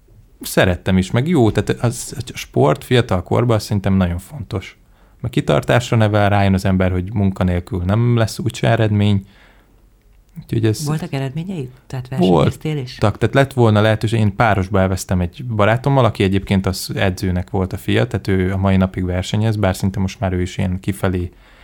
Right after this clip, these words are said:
Speaker 1: áll a dologból, és akkor lett volna egy lehetőségünk, hogyha elmehetünk Szolnokra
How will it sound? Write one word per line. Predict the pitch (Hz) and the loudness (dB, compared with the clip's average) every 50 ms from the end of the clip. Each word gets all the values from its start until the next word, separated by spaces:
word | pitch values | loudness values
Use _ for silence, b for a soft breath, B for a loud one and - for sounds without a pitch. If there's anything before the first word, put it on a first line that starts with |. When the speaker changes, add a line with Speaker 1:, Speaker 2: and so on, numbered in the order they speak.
| b b b b b b b | b b b b b b b
Speaker 1:
áll | - 104 104 101 | 0 2 4 4
a | 95 | 4
dologból, | 92 95 107 123 131 135 131 123 117 | 4 4 4 4 2 4 4 4 4
és | 101 - | 4 2
akkor | 107 - - 101 | 0 0 2 2
lett | 107 110 - | 2 2 2
volna | - 107 98 | 0 2 2
egy | 92 90 | 2 2
lehetőségünk, | 98 92 98 95 - 98 92 - - 98 95 98 98 - | 2 2 0 0 -2 -4 -6 -4 -4 -2 0 0 0 0
hogyha | 98 - - - - 101 | -2 -4 -4 -2 0 0
elmehetünk | 101 101 92 90 90 - 95 92 - | 2 2 0 0 -2 -4 -6 -8 -8
Szolnokra | - - 95 92 92 90 87 - - 104 101 117 123 | -4 -2 0 0 0 0 -2 -4 -2 0 0 0 0